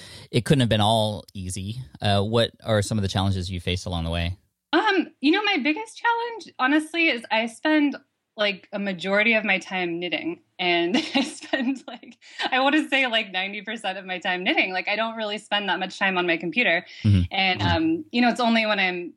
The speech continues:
Speaker 2: like, really finishing up, like, writing the patterns and, and doing the P D Fs and, and doing a big launch and updating my website and newsletter and all those things.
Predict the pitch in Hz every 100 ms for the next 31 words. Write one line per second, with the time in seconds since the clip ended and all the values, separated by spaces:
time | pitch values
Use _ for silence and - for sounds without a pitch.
0 | _ 196 175 190 190 185 196 185 175 180
1 | 175 170 165 165 180 165 170 - 294 269
2 | 254 233 175 170 170 165 170 165 - 175
3 | 220 226 214 - 165 165 - - - 165
4 | 160 156 175 175 165 170 165 208 190 190
5 | 170 156 160 156 170 220 - 185 165 151
6 | - 156 156 190 220 196 185 180 170 175
7 | - 196 175